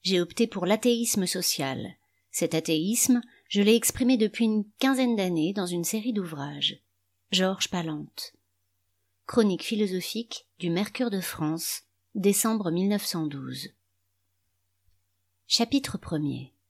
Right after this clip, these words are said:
L'an mille huit cent quatre-vingt-dix, sous le pontificat de Léon treize, la renommée du docteur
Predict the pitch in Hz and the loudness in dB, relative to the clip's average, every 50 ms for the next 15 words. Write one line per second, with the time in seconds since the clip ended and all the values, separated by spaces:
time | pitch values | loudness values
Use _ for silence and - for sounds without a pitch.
0 | _ _ _ _ _ _ _ _ _ _ _ _ _ _ _ - - - _ _ | _ _ _ _ _ _ _ _ _ _ _ _ _ _ _ -20 -20 -20 _ _
1 | _ _ _ _ _ _ _ _ 226 233 240 269 269 262 254 - 240 240 269 285 | _ _ _ _ _ _ _ _ 4 6 6 6 6 4 2 2 4 6 6 8
2 | 285 285 277 262 - 320 302 302 247 - - 175 165 165 165 156 180 208 240 - | 8 6 6 6 6 4 4 2 -2 -6 -2 0 2 2 2 0 0 -2 -2 -2
3 | - - - - _ _ - - - 220 208 190 180 170 - 196 208 196 - 233 | -2 -4 -4 -8 _ _ -8 -6 -2 0 0 0 0 -2 -2 -4 -4 -2 -2 -2
4 | 208 - 196 165 - 233 233 220 170 156 147 151 147 139 135 143 - - - - | -2 -2 -4 -2 0 2 2 2 2 2 0 2 0 -2 -4 -6 -8 -6 0 2
5 | 214 226 240 240 226 220 214 - - - - - - - _ 214 214 220 214 214 | 2 4 4 2 0 -2 -6 -8 -10 -20 -20 -20 -20 -6 _ 4 6 6 6 6
6 | 226 285 277 269 247 254 320 370 269 214 185 156 180 185 - - 175 156 151 139 | 6 6 6 8 8 8 8 8 6 2 2 2 2 0 0 0 0 0 0 0